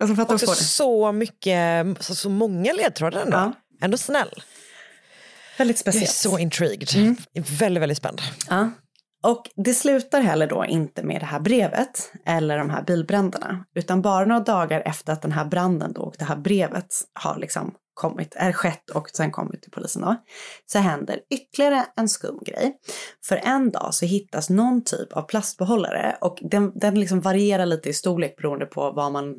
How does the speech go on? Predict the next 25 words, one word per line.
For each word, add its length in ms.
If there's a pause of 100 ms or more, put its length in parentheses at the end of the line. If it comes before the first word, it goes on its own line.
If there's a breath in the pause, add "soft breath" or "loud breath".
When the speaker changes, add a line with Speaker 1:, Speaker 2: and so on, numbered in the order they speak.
Speaker 1:
liksom, 300 (240)
vilken 200
källa 280
man 140
är 200
i. 60 (520 loud breath)
Men 120
den, 180
den 180
Speaker 2:
Ja. 60
Speaker 1:
hittar, 420 (180)
liksom, 220
det 80
hittas 340
en 160
typ 300
av 80
plastbehållare 1080
i 240
en 220
byggnad 420
som 180
tillhör 420
då 140
Glico. 520